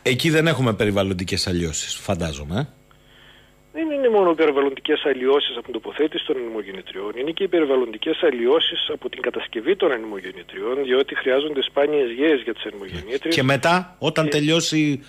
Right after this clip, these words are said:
Speaker 1: ο χρόνος χρήσης, γιατί έχουν ένα χρόνο χρήσης, αυτά που πετιούνται;
Speaker 2: Αυτά που πετιούνται, πετιούνται τα πτερίγια στις χωματερές.
Speaker 1: Ναι.
Speaker 2: Ε, τα παλιοσίδερα παραμένουν, ε,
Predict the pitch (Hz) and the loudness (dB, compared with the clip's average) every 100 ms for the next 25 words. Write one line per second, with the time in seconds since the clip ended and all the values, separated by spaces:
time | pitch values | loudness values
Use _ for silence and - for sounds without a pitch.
0 | - - 120 123 151 170 160 - 170 175 | -20 -4 -2 0 2 2 2 2 0 2
1 | 190 175 175 170 160 156 165 165 156 170 | 2 2 2 2 2 2 0 0 2 2
2 | 175 202 - - - 196 175 202 - 165 | 2 0 0 -2 2 2 2 0 0 -2
3 | - 104 120 147 - _ _ _ _ _ | -2 -2 -2 -4 -12 _ _ _ _ _
4 | _ _ _ - - 185 185 202 185 - | _ _ _ -14 -2 -2 -2 -2 -2 0
5 | 196 208 143 - 185 170 143 127 - 139 | 0 2 -2 2 0 2 0 -2 0 2
6 | 143 151 135 - - 139 123 110 110 147 | 4 4 2 -2 -4 -4 -4 -2 0 2
7 | 202 - - - 90 95 147 - _ _ | 2 -4 -10 -10 -2 0 0 -4 _ _
8 | _ 139 139 135 127 143 139 131 127 127 | _ 0 4 4 2 2 4 4 2 0
9 | 127 127 - 165 156 139 135 123 135 127 | 0 2 2 4 4 4 2 2 0 2
10 | 139 147 139 127 123 117 117 113 | 2 2 2 0 -2 -4 -4 -8